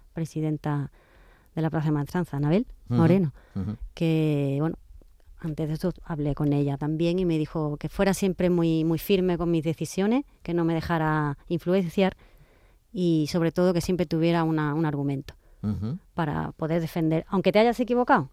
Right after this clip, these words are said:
Speaker 2: Esa es la base.
Speaker 1: La base.
Speaker 2: Pero
Speaker 1: Y
Speaker 2: me imagino también que dentro de ese argumento, eh, cuando se llega a ese lugar, se abandona la posición de aficionado en el
Speaker 1: Claro.
Speaker 2: sentido de tienes unos gustos por unos
Speaker 1: Mm.
Speaker 2: toreros como,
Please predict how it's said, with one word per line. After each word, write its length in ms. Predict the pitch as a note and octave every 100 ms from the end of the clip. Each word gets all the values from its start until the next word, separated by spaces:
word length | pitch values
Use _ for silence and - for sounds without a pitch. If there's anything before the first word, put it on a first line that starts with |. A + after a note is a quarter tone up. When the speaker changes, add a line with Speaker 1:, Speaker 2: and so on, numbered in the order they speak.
| -
Speaker 2:
Esa 240 | A#2+ D3+
es 60 | C3
la 160 | G2+
base. 320 | F#2 G2+ - -
Speaker 1:
La 160 | E3+ D#3
base. 300 | D3+ - - -
Speaker 2:
Pero 200 | C3 C3+
Speaker 1:
Y 140 | C3 -
Speaker 2:
me 160 | B2 B2+
imagino 520 | A#2+ A#2 E3+ F3 F3
también 480 | F3 E3+ E3+ E3 G#3 - - - _ -
que 280 | - A#2+ A2
dentro 480 | F#2+ A2 C#3+ C3+ D3
de 200 | C#3 C#3
ese 180 | C#3 D3+
argumento, 720 | C#3 C3+ C#3+ D3+ C3+ D3+ F#3+ _ _ _ - - - - -
eh, 300 | A#2 A2 G#2
cuando 520 | A#2+ A2 G#2+ G#2 G#2+
se 200 | - A2
llega 280 | G2+ A#2 C#3
a 40 |
ese 200 | D3 -
lugar, 420 | C#3+ C#3+ C#3 E3 G3 _ _ _ - - -
se 260 | - C3
abandona 800 | B2 A#2 A2+ G#2 C3+ D3 D#3 D3+ -
la 220 | B2 A#2+
posición 760 | A#2+ A2+ G#2+ - A#2+ B2 C3 -
de 160 | G#2 B2
aficionado 680 | A#2 A#2 - A2+ A#2+ B2+ C3
en 80 |
el 20 | B2
Speaker 1:
Claro. 140 | A2+
Speaker 2:
sentido 520 | - G#2+ F#2+ G#2+ A#2
de 280 | A2+ A#2+ A#2+ - -
tienes 280 | G2+ G2
unos 180 | F#2+ F#2
gustos 360 | E2+ F#2+ - F#2
por 180 | G2 F#2
unos 240 | F#2+ F#2+
Speaker 1:
Mm. 80 | E3+
Speaker 2:
toreros 360 | D3+ G2+ G2+
como, 400 | - G2+ F#2+ F#2+